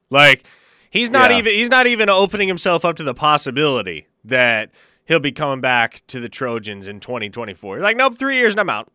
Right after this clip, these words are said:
Speaker 1: which we all kinda knew, but to hear it from the horse's mouth is kind of jarring, because can you think of a, can you think of an athlete that's ever done that before, Mike? Can you think of a college ath-, college football player that's been like,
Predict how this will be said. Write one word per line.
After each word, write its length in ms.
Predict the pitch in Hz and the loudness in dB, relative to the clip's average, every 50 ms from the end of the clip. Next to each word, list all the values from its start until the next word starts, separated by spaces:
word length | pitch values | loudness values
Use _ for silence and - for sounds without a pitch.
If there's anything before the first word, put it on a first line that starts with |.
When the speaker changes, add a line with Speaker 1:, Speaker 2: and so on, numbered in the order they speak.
| _ _ _ _ _ - | _ _ _ _ _ 0
Speaker 1:
which 340 | 180 185 185 170 - - - - - - _ _ _ | 2 2 2 2 0 -8 -20 -20 -20 -20 _ _ _
we 120 | - 247 | 0 4
all 140 | 277 277 277 | 6 6 6
kinda 300 | - - 262 247 233 214 | 6 4 4 4 4 4
knew, 400 | 202 220 247 226 185 156 135 123 | 2 4 4 4 4 4 2 -2
but 440 | 123 - 170 180 175 170 160 170 - _ _ _ _ _ - | -4 2 4 6 8 8 8 6 2 _ _ _ _ _ 0
to 140 | - 180 | 0 2
hear 220 | 160 185 233 240 208 | 2 2 2 2 2
it 40 | 165 | 0
from 160 | 147 185 190 | -2 -4 -2
the 120 | 180 170 143 | -2 -2 0
horse's 440 | 170 190 185 160 - - 151 131 | 0 0 0 0 0 -2 -6 -6
mouth 500 | 131 139 143 139 131 113 110 110 - - - - | -4 -2 -2 0 0 -2 -4 -6 -10 -20 -16 -12
is 220 | 135 135 127 - | -10 -8 -8 -6
kind 260 | - 147 143 135 127 | -4 -2 -2 -2 -2
of 80 | 120 104 | -6 -6
jarring, 420 | 101 123 123 117 110 101 95 95 | -2 0 0 0 0 -2 -4 -6
because 380 | 101 117 107 - 131 120 104 - _ - - _ _ | -10 -10 -6 -6 -6 -6 -8 -10 _ -20 -20 _ _
can 200 | - 160 151 151 | -6 -6 -4 -4
you 120 | 185 247 | -4 -6
think 300 | 247 247 - 277 285 247 | -6 -6 -6 -6 -4 -2
of 100 | 285 262 | -2 0
a, 180 | 233 202 190 190 | 0 0 -2 -2
can 180 | 175 156 170 175 | -6 -8 -8 -8
you 80 | 220 | -8
think 140 | 214 285 277 | -8 -8 -8
of 40 | 302 | -6
an 60 | 269 | -4
athlete 320 | 247 254 240 247 262 233 | -2 -2 -2 -4 -4 -6
that's 140 | 196 185 165 | -6 -4 -4
ever 180 | 190 202 190 180 | -2 -2 -2 -2
done 300 | 151 131 131 151 180 190 | -2 0 -2 -2 -2 -2
that 340 | 190 190 208 214 - 139 135 | -2 -2 -2 -2 -4 -6 -6
before, 680 | 143 131 - - 139 143 160 180 202 214 220 220 220 | -6 -6 -6 -6 -4 -4 -2 -2 -2 -4 -4 -8 -12
Mike? 380 | 247 196 190 196 214 226 208 190 | -10 -6 -4 -2 -2 -2 -4 -6
Can 160 | - 190 175 | -10 -10 -8
you 100 | 196 226 | -8 -8
think 180 | - 277 269 262 | -10 -10 -10 -8
of 60 | 233 | -8
a 60 | 196 | -8
college 380 | - - 190 185 190 190 156 170 | -4 -2 -2 0 0 -2 -2 -2
ath-, 320 | 165 170 170 127 - - | -2 -2 -2 -4 -8 -10
college 300 | - - 175 190 185 - | -6 -4 -2 -2 -2 -4
football 300 | - 202 202 202 190 190 | -6 -6 -4 -2 -2 -2
player 260 | - - 202 196 190 | -2 -2 -2 -2 -2
that's 120 | 165 135 - | -4 -6 -6
been 180 | - 160 156 | -4 -4 0
like, 240 | 156 151 147 135 - | 2 2 2 2 0